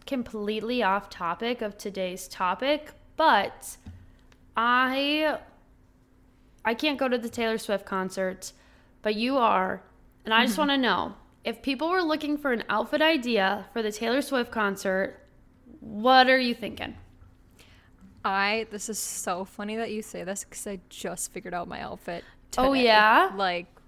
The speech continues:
Speaker 2: a couple hours ago.
Speaker 1: Nice.
Speaker 2: So I, like, a month ago,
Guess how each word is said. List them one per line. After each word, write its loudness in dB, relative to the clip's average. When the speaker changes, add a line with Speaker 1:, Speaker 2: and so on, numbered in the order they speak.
Speaker 2:
a -2
couple -10
hours -12
ago. -16
Speaker 1:
Nice. -2
Speaker 2:
So -20
I, -2
like, -6
a -8
month -8
ago, -8